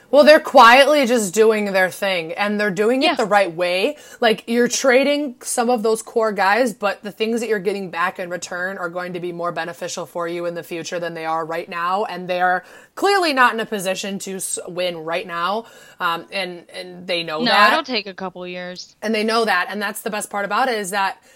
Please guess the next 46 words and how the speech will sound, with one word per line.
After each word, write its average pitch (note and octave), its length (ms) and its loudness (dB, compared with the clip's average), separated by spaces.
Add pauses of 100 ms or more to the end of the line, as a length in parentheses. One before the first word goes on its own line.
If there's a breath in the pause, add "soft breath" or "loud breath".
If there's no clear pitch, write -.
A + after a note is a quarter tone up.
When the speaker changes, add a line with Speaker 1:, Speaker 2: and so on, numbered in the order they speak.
(280 soft breath)
Speaker 1:
like, G#3 320 -4 (520)
I B3 140 -2
was B3 140 0
listening, C#4 360 -4
I G#3 100 -18
can't - 280 -10
remember A#3+ 320 -4
what G#3+ 140 -6
I G#3 80 -4
was F#3 100 -8
listening F#3+ 280 -10
to G3 160 -10
this F#3+ 260 -6
on, E3 340 -8
but A3+ 260 0 (800 loud breath)
as A#3+ 240 0
long, D4 540 0 (600)
as B3+ 180 -2
long C4+ 280 -2
as F4 100 -6
Sidney C4 340 -4
Crosby G#3+ 640 -2
is G#3+ 140 -4
in G#3 100 -6
Pittsburgh G3+ 460 -8
and G3 100 -8
Alex G3 240 -4
Ovechkin G3 480 -8
is F#3+ 140 -10
in F#3 120 -10
Washington, G#3+ 680 -6
those G#3+ 240 -6
teams A3 260 -6
are A3 100 -4
never F#3+ 280 -8
going F#3 220 -10
to F3+ 120 -16
rebuild. E3+ 520 -8
As G3+ 180 -8
long A#3+ 260 -2
as D#4 80 -10
Patrick B3 380 -6
Kane G#3+ 240 -8
and G3 80 -10
Jonathan G3 320 -8
Toews F#3 320 -10